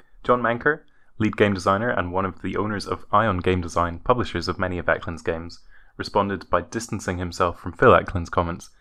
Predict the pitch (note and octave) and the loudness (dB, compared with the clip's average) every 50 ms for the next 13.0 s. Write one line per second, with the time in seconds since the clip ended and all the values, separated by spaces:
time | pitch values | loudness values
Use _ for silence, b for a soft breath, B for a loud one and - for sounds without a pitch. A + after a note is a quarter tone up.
0 | _ _ _ - - F2+ E2 E2+ F#2 E2+ G#2 G2+ F#2 F2+ F2+ F2+ E2+ E2+ - - | _ _ _ 0 0 0 0 0 -6 -4 -4 -4 -4 -2 -2 -2 -2 0 -2 0
1 | - E2 E2 E2 E2+ E2+ D#2+ D#2+ D#2 D#2 D#2 D#2+ D#2 - - _ - F#2 E2 E2 | 0 0 0 0 -4 -6 -4 -4 -4 -4 -6 -8 -8 -10 -16 _ -10 -8 -8 -6
2 | D#2+ F#2+ E2+ - - F2 F2 - - - _ _ _ _ _ _ _ _ _ _ | -6 -6 -6 -6 -8 -10 -10 -12 -14 -18 _ _ _ _ _ _ _ _ _ _
3 | b b b b b - A#2 A#2 A2+ B2+ A#2+ A2 F#2 F#2 A#2 A#2 A2+ A2+ G#2 A2+ | b b b b b 10 10 10 10 6 0 0 2 4 4 6 6 6 6 4
4 | B2 E3+ G3 - - - - - - - _ - - - - - C#3 B2+ A#2 G#2+ | 2 2 0 -2 -12 -18 -20 -20 -20 -20 _ -14 -12 -12 -8 -4 -2 0 4 4
5 | G#2 G#2 A2+ - - F2+ F2+ F#2+ G2+ F#2+ F#2+ A2+ A2+ B2+ G#2+ G2 F#2+ F#2 - G2+ | 4 4 4 2 2 0 0 2 0 0 2 2 2 4 4 4 2 0 0 0
6 | F#2+ F2+ F#2 G2+ G#2+ A2 - - - G2+ - - - - - F#2+ F#2 F#2 - - | 0 0 0 -2 -4 -6 -8 -6 -6 -6 -4 -4 -6 -4 -2 -2 -2 -2 -4 0
7 | - B2 B2 B2+ A2 - F#2 F2 F2 - F2+ F2+ - F#2+ - - G#2+ G#2 G2 - | 2 4 4 4 2 0 -2 -6 -6 -6 -8 -8 -8 -4 2 4 4 4 2 -2
8 | F#2 - - G2 G2+ G2 F#2 F2+ - F2+ F2 E2+ E2 E2+ F2 E2 E2 E2+ E2+ - | -4 0 2 2 2 2 0 0 0 -2 -2 -2 -6 -4 -4 -2 -2 -4 -6 -12
9 | - _ _ _ - _ _ - _ - _ - - - - - G2 - - - | -18 _ _ _ -20 _ _ -20 _ -20 _ -10 -10 -8 -2 -2 -2 -2 -2 -10
10 | - - - D3+ C#3+ - - A#2+ - G2 F2+ G2 F#2+ F#2 F2+ F2 - - F#2+ - | -12 -8 -8 -8 -6 -4 -4 -4 -4 -2 0 2 2 2 0 -4 -8 -8 -8 -8
11 | - - - - - B2 A#2+ - A#2 - A#2+ G2+ F2+ F#2 F#2+ - - F#2 F2+ F2 | -8 -10 -4 -2 -2 -2 -2 -4 0 2 2 4 4 2 -2 0 -2 -4 -4 -4
12 | - - - F#2+ F#2 - - - F2 E2+ E2+ - F2+ F2 E2+ - D#2+ D#2 - | -6 -6 0 0 0 0 0 -4 -4 -4 2 2 2 2 0 -4 -8 -10 -10